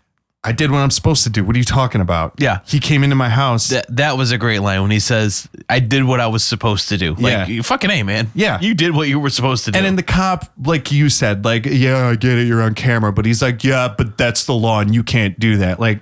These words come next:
Speaker 1: "Oh, fuck you, man."
Speaker 2: I'm pretty sure if, if
Speaker 1: You're
Speaker 2: this wasn't a filmed episode of Cops, it would have been
Speaker 1: Right.
Speaker 2: like, "Yeah, you fucking did right."
Speaker 1: Yeah.
Speaker 2: Don't, don't do it again, but you did right.
Speaker 1: Yeah.
Speaker 2: You know?
Speaker 1: If, if your daughter got molested in front of you, I'm pretty sure
Speaker 2: Pretty sure you'd
Speaker 1: you would try to murder that man.
Speaker 2: Yeah.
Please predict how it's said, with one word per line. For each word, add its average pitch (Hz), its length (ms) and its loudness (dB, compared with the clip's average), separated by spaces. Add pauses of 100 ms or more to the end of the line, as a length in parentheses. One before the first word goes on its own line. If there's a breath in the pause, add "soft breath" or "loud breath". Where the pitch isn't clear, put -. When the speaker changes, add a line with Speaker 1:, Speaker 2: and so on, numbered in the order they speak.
(120)
Speaker 1:
"Oh, 135 160 0
fuck 117 380 -2
you, 98 120 0
man." 85 300 0
Speaker 2:
I'm 143 120 0
pretty 135 280 2
sure 117 460 -2 (120)
if, - 460 -4 (260)
if 156 300 -2
Speaker 1:
You're 147 80 -2
Speaker 2:
this 139 140 0
wasn't 135 420 0
a 120 400 0
filmed 139 400 0
episode 120 340 -2
of 107 80 -2
Cops, 104 320 -2
it 107 40 0
would 107 80 2
have 101 80 2
been 110 120 -2
Speaker 1:
Right. 101 280 -2
Speaker 2:
like, - 40 -20 (300)
"Yeah, 104 140 0
you 85 120 -2
fucking - 320 -12
did 87 160 -4
right." 165 160 0
Speaker 1:
Yeah. 95 420 -2 (140)
Speaker 2:
Don't, 147 260 0 (580)
don't 113 220 -2
do 113 140 0
it 104 80 2
again, 90 380 0 (160)
but 110 240 0
you 101 100 -2
did 85 200 -2
right. - 300 -6
Speaker 1:
Yeah. 131 280 -2 (240)
Speaker 2:
You 101 80 0
know? 98 140 2
Speaker 1:
If, 92 120 -4
if 113 160 -2
your 156 180 2
daughter 127 380 0
got 110 240 0
molested 101 540 0
in 107 180 0
front 143 300 0
of 127 100 2
you, 127 260 2
I'm 123 140 -2
pretty 196 380 0
sure 156 440 0
Speaker 2:
Pretty 165 220 0
sure 147 240 0
you'd 123 180 0
Speaker 1:
you 135 200 2
would 135 180 0
try 110 320 0
to 117 220 0
murder 104 500 2
that 92 240 -2
man. 98 520 2
Speaker 2:
Yeah. - 180 0